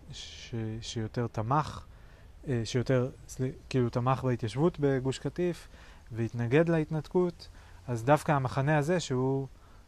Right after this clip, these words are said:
זכה ברוב, הוא היה הרוב, ו-, וזה גם לא אפילו שהרוב היה המחנה המתנ-, הנגדי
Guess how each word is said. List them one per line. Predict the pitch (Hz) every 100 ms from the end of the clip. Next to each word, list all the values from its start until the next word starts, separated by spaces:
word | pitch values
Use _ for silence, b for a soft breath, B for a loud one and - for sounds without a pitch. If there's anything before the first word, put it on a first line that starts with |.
| b - -
זכה | 117 120 156 147
ברוב, | 139 180 160
הוא | 131 135
היה | 143 147
הרוב, | 151 202 196 180 165 - b b b -
ו-, | 113 123 -
וזה | 117 120 123
גם | 123
לא | 147
אפילו | 160 170 170 165
שהרוב | 143 131 135 160
היה | 143 143 151
המחנה | 143 - 131 151
המתנ-, | 139 - 123 156
הנגדי | 135 120 117 131 202